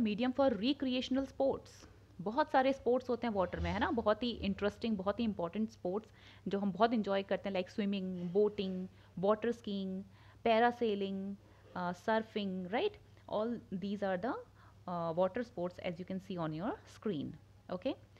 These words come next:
So water provides a medium for recreational sports।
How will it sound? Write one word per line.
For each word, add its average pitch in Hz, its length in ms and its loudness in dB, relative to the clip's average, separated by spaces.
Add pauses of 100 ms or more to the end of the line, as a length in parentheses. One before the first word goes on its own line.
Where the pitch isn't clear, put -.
(160)
So 196 140 0
water 180 180 2
provides 214 420 2
a 233 40 0
medium 190 400 -2
for 262 200 -2
recreational 202 720 -2 (220)
sports। - 500 0